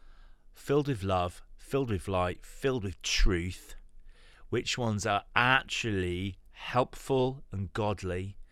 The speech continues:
and which ones are deceptive, which ones are false, and which ones are just confusing. And, uh, and you need to learn how to discern that. You need to be able to do that as somebody who will be listening to lots of speakers in your life.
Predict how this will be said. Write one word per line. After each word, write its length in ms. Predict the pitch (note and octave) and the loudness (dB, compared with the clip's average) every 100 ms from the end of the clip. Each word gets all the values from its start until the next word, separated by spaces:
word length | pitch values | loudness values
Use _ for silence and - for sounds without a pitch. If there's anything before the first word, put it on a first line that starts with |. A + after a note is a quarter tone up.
| - - - - | -20 -20 -20 -10
and 140 | F#2 F#2+ | -4 2
which 320 | C#3+ - - | 2 2 -2
ones 420 | G2+ F2+ F#2 - | -2 -2 -4 -8
are 140 | - | -8
deceptive, 720 | F#2 F2+ C3+ - - A#2+ B2 - - - - - | -8 -4 -2 -2 -2 -2 -2 -8 -18 -18 -16 -8
which 200 | A2+ G2 | -6 -4
ones 180 | G#2 F#2 | -4 -4
are 60 | E2 | -6
false, 720 | - F#2 F2 F2 - - - - - - - | -4 -2 -2 -4 -8 -8 -10 -14 -18 -14 -4
and 140 | F#2+ | 0
which 260 | G2+ - - | 0 0 0
ones 300 | F#2+ F2+ - | 0 0 -4
are 80 | G2 | -6
just 200 | E2+ E2+ | -6 -8
confusing. 800 | - E2+ - - E2 D#2+ - D#2+ - - - - - | -8 -10 -10 -10 -10 -10 -12 -14 -16 -18 -18 -10 2
And, 460 | G2+ F#2+ F#2 F2 | 4 6 2 2
uh, 240 | G2 F#2 - - - | 2 2 -2 -8 -4
and 320 | G2+ F#2 A2+ | -4 -4 -6
you 320 | A2+ G#2+ C#3 | -4 2 4
need 160 | C3+ G#2+ | 4 2
to 120 | G2+ | 0
learn 200 | G#2 G2+ | 0 2
how 100 | F2 | 0
to 140 | E2 F2 | -4 -8
discern 480 | F2+ - F2+ E2 | -6 -4 -4 -4
that. 200 | D2 D2 - | -8 -12 -10
You 220 | F#2 G#2+ | -6 -2
need 180 | G2 F2 | -2 -4
to 60 | |
be 80 | G2+ | -6
able 100 | F2 | -6
to 100 | F2 | -6
do 480 | F2+ - F#2 F#2 F2+ | -8 -6 -6 -4 -6
that 280 | D#2 D#2 D#2+ - - - | -8 -12 -14 -18 -12 0
as 260 | G#2 F2+ | 2 2
somebody 380 | - G2+ F2+ F2+ | 0 -4 -4 -4
who 120 | E2+ | -4
will 80 | G2 | -6
be 120 | G2 | -6
listening 580 | A#2 C3+ - - E2+ E2+ - - - - | -4 -4 -4 -6 -8 -8 -14 -18 -18 -12
to 120 | - | -6
lots 340 | A#2+ C3 - F#2 | 0 0 0 -4
of 60 | |
speakers 500 | - F#2 E2+ F#2+ D#2+ | -4 -4 -8 -8 -10
in 140 | - F2 | -8 -6
your 140 | F2 | -6
life. 420 | E2 E2 - - | -8 -10 -14 -18